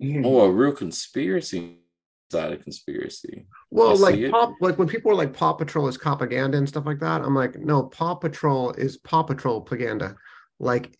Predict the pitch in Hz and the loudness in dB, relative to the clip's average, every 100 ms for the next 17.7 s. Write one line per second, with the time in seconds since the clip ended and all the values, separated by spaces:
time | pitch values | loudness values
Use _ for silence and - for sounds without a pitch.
0 | 107 143 151 123 147 139 131 147 127 156 | -2 2 2 4 4 4 4 2 4 4
1 | 151 143 143 139 120 170 127 101 - _ | 6 6 6 4 2 0 0 -2 -10 _
2 | 147 147 - 156 165 160 147 170 143 127 | -20 -10 0 2 4 2 2 0 2 0
3 | - 127 131 135 120 107 135 104 98 123 | -2 -6 -6 -4 -4 -2 -4 -2 -4 -4
4 | 135 123 110 - 135 135 123 120 - 127 | -2 -2 -2 -2 0 0 -2 -6 -4 -4
5 | 127 113 151 143 120 117 127 117 117 117 | -4 -6 -6 -4 -4 -4 -2 -2 0 -2
6 | 117 - - 127 113 110 113 113 123 - | -4 -8 -8 -4 -2 -4 -8 -6 -6 -6
7 | - 120 113 - 120 113 110 107 117 98 | -6 -4 -4 -8 -10 -6 -6 -2 -2 -4
8 | - _ _ _ _ _ _ _ _ _ | -8 _ _ _ _ _ _ _ _ _
9 | _ _ _ _ _ _ _ - 143 135 | _ _ _ _ _ _ _ -4 0 2
10 | 120 110 123 185 175 131 123 110 101 101 | 2 0 0 4 4 4 4 2 0 -2
11 | 107 98 92 90 90 87 _ _ _ 98 | -2 -6 -6 -6 -8 -12 _ _ _ -6
12 | 92 82 - 151 175 123 101 98 98 92 | -6 -2 4 8 10 8 2 2 2 2
13 | 98 101 98 - 95 - - 90 87 82 | 0 0 -4 -2 -2 -2 2 2 2 0
14 | 85 82 80 - 80 65 - 82 78 80 | -2 -2 -4 -6 -6 -6 -6 -10 -8 -8
15 | 80 78 - 87 - 92 - 90 - 104 | -8 -8 -8 -4 -2 0 0 -2 -4 -2
16 | 107 80 76 78 - - - 78 78 - | -2 -2 -6 -10 -14 -14 -6 -6 -6 -8
17 | 73 76 76 - - 82 - | -8 -6 -8 -8 -6 -4 -6